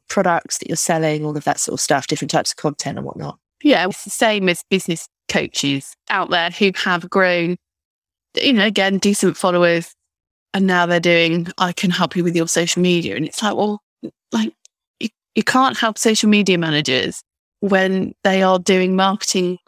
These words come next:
Speaker 2: for third parties, for clients. It's all very well being able to grow one account, but try growing multiple different accounts, potentially in multiple different sectors that social media managers have to do. It's very
Speaker 1: Yeah.
Speaker 2: different.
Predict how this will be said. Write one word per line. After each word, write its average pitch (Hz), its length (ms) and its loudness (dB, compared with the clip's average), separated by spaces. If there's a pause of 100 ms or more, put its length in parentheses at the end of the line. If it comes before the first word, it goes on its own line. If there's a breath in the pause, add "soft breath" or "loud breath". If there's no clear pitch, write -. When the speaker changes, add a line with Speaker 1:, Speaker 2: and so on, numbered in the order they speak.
(100)
Speaker 2:
for 175 280 0
third 175 400 0 (120)
parties, 147 640 -4
for 175 120 -6
clients. - 680 -6 (480)
It's - 80 2
all 240 140 6
very 214 160 4
well 185 240 2
being 170 200 2
able 160 120 0
to 180 140 -4
grow 160 240 4
one 165 200 2
account, 151 540 -4
but - 100 -2
try 208 240 2
growing 185 380 2
multiple 180 420 0
different - 320 -4
accounts, 160 460 -6 (340 loud breath)
potentially 185 500 0
in 180 80 0
multiple 175 460 0
different 165 440 -2
sectors - 600 -4 (440)
that 165 120 -2
social 170 320 0
media 160 280 4
managers 151 400 0
have - 220 -4
to - 80 -10
do. - 120 -2
It's - 340 -4
very 262 200 6
Speaker 1:
Yeah. 165 320 2
Speaker 2:
different. - 320 -8